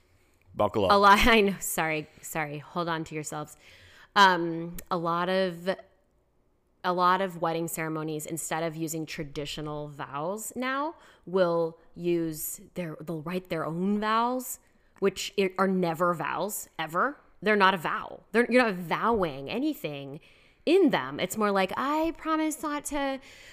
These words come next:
Speaker 2: um, try to hog the remote. And right now I just feel so much for you. And I could, and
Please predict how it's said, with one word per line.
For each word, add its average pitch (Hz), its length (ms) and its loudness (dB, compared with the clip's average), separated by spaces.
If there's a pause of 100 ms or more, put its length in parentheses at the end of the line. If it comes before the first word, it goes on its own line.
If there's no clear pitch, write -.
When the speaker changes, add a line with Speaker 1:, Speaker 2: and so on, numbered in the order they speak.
(120)
Speaker 2:
um, 240 420 -2 (260)
try 285 200 -2
to 294 80 2
hog 269 440 -2
the 269 80 -4
remote. 240 760 -2 (220)
And 233 380 -4 (180)
right 320 180 0
now 302 120 0
I 311 120 0
just 302 180 -6
feel 285 200 -2
so 302 160 -4
much 269 260 -6
for 294 120 -8
you. 269 240 0
And 254 160 -2
I 262 260 4
could, 269 180 -4
and 247 180 -4